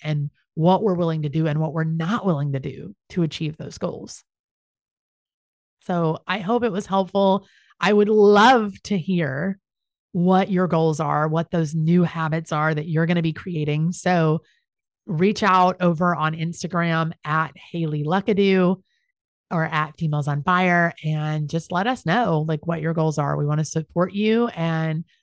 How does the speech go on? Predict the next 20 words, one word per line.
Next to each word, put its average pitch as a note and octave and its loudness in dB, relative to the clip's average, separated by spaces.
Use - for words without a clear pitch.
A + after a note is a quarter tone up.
I E3+ -4
would D#3+ 0
love D#3+ -2
to F3 -2
hear E3 -2
all D#3 -2
about D3 0
it F3+ 0
and, D3+ -2
you E3 -2
know, D#3 2
see D#3 -2
if D3+ -2
there's D3+ -2
ways D3+ -4
that G#2+ -6
I D3 -6
can C#3+ -10
help D#3 -2
or D3 0